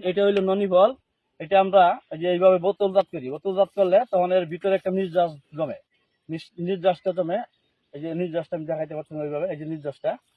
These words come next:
আপনি দেখেন, এই যে নির্যাসটা জমতেছে, এই নির্যাসটা হইলো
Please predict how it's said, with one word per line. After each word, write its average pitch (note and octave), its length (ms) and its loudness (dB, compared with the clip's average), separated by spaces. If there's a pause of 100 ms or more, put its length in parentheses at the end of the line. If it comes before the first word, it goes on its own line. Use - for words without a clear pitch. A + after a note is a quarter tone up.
(360)
আপনি B2+ 100 -14
দেখেন, C3 300 -8 (640)
এই D#3 100 -12
যে D#3+ 80 -6
নির্যাসটা E3+ 420 -2
জমতেছে, E3 380 -6 (240)
এই F#3 140 4
নির্যাসটা G#3 500 2
হইলো G3+ 280 8